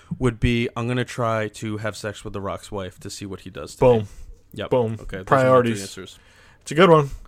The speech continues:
Speaker 1: What are you doing with your three? You didn't name three.
Speaker 2: I,
Speaker 1: Did
Speaker 2: I
Speaker 1: you wanna
Speaker 2: told
Speaker 1: change
Speaker 2: you.
Speaker 1: the world?
Speaker 2: I said I wanna, like, live for others, live for, live for, like,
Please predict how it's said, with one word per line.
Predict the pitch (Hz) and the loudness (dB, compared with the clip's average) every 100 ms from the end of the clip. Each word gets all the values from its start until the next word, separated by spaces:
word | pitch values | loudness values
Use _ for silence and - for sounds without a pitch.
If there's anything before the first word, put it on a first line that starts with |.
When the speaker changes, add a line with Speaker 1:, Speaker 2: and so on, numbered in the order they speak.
| - - | -20 -4
Speaker 1:
What | 127 | 2
are | 123 | 2
you | |
doing | 120 117 | 2 0
with | 107 | 0
your | 107 | -4
three? | - 90 - | -6 -12 -10
You | 110 | -6
didn't | 110 110 | -6 -6
name | 101 | -8
three. | - 95 _ _ _ _ _ _ - - | -8 -12 _ _ _ _ _ _ -16 -2
Speaker 2:
I, | 131 | -2
Speaker 1:
Did | 135 | 0
Speaker 2:
I | 120 | 0
Speaker 1:
you | |
wanna | 117 | 0
Speaker 2:
told | 123 | 0
Speaker 1:
change | 123 | 0
Speaker 2:
you. | 101 | -2
Speaker 1:
the | 107 | -2
world? | 110 127 - _ _ _ - | -4 -4 -10 _ _ _ -2
Speaker 2:
I | 135 | 0
said | - | 4
I | 175 | 8
wanna, | 170 165 | 8 8
like, | 156 147 | 6 6
live | 135 160 | 6 6
for | 196 | 6
others, | 139 143 143 123 | 4 6 4 4
live | 135 | 2
for, | 160 139 - | 2 0 -6
live | 139 139 | 0 0
for, | - 156 147 | 2 2 4
like, | 131 120 - | 4 2 0